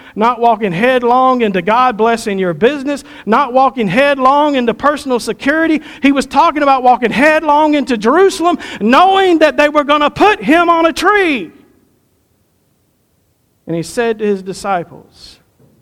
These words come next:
"Get ready to take up your cross." And all of these words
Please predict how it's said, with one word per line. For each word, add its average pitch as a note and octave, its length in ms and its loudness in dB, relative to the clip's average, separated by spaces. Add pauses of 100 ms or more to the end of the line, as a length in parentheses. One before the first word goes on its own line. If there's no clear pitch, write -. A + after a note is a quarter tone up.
(540)
"Get G3+ 200 0
ready F3+ 520 -4 (320)
to D#3 80 -12
take F3 340 -8
up D#3 180 -8
your E3 360 -6
cross." - 720 -18 (2500)
And G3 140 -10
all C#4+ 240 -6
of B3+ 100 -4
these G#3+ 260 -6
words G3 680 -4